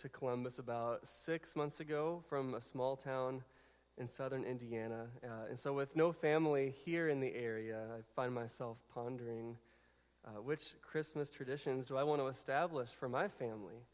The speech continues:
You know, what, what traditions do I want my daughter to grow up with?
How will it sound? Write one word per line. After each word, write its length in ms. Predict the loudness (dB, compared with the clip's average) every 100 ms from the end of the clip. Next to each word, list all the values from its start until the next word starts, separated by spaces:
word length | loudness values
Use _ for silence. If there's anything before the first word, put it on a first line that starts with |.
| _ _ _ _ _ _ -12
You 80 | -6
know, 180 | -6
what, 240 | -2 -2 -2
what 200 | -4 -4
traditions 420 | -2 -2 -2 -2 -2
do 140 | -2
I 80 | 0
want 240 | 0 0
my 160 | -2 -4
daughter 520 | -2 0 0 -2 -6 -10 _ _ _ _ _ _ -18
to 80 |
grow 220 | -6 -2 -2
up 160 | -2
with? 100 | -10